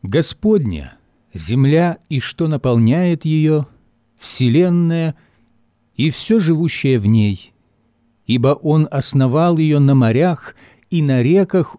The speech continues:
утвердил ее". Кто взойдет на гору Господню?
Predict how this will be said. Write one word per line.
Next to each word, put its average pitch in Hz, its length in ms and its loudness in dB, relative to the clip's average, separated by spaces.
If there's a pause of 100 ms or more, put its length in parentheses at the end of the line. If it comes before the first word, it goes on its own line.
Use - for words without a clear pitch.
утвердил 113 760 -2
ее". 92 480 -4 (1700)
Кто 247 340 0
взойдет 185 680 0
на 147 180 0
гору 147 340 0
Господню? 131 600 -4